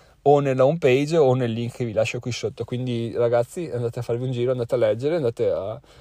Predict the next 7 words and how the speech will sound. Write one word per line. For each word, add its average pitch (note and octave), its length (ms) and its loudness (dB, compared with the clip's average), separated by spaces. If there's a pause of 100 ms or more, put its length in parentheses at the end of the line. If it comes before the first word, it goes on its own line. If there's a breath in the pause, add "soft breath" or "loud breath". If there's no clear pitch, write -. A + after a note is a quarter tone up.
(960 soft breath)
a E3 100 0
capire E3+ 440 4
quello D3+ 240 6
che C3+ 320 6
vi C#3 140 -2
propongo, C#3+ 480 4
perché B2+ 1000 2